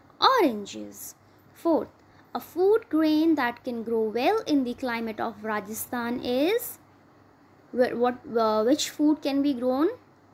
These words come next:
Yes, wheat. W H E A T,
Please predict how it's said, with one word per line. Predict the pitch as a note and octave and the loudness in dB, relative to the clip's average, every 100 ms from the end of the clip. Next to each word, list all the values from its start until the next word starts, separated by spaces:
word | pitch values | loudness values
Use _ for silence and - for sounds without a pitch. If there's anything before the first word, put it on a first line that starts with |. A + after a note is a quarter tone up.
| _ - | _ -16
Yes, | A#3 A#3+ G#3+ - - - _ _ _ - | -8 -2 -2 -4 -12 -16 _ _ _ -14
wheat. | G#3+ A#3+ C#4 G3+ - - - _ _ _ _ _ - | -2 2 4 2 -8 -20 -20 _ _ _ _ _ -4
W | A#3+ G#3+ B3 B3+ | -2 0 -2 -2
H | A#3 A3 - - - | -2 -4 -6 -10 -6
E | C4 C4 A3 A3+ | -4 0 0 -2
A | - | -2
T, | C4+ F#4 | 0 2